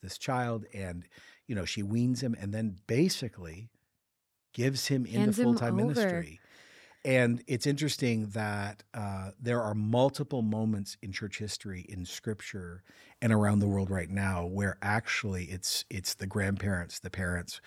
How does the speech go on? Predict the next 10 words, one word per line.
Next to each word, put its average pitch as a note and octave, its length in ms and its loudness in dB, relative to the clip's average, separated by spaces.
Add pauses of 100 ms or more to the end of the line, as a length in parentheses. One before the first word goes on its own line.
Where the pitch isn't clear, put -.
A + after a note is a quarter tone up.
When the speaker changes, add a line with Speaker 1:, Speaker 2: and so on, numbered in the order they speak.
(320)
Speaker 1:
where G2+ 100 0
the G#2 80 4
Lord G#2 240 2
speaks - 560 4
to A2 120 4
them G#2 520 2
about F#2 300 6
their F2 100 2
Speaker 2:
Mm-hmm. F2 40 0
Speaker 1:
children B2 580 0